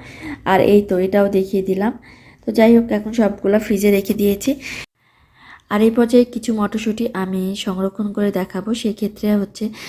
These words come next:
আপনারা যদি চান যে সাত দিন, সাত দিনের মতো রাখতে, তাহলে সেক্ষেত্রে নরমাল ফ্রিজে রাখতে পারবেন।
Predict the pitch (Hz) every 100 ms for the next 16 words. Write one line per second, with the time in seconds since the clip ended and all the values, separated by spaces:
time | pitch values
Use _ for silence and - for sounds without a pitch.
0 | 294 - - 208 202 208 214 214 190 190
1 | 202 202 - 190 185 185 190 196 185 -
2 | - 190 185 196 202 202 202 202 180 -
3 | 202 214 196 180 185 196 185 185 196 185
4 | 180 185 196 208 214 220 202 - 208 190
5 | 196 233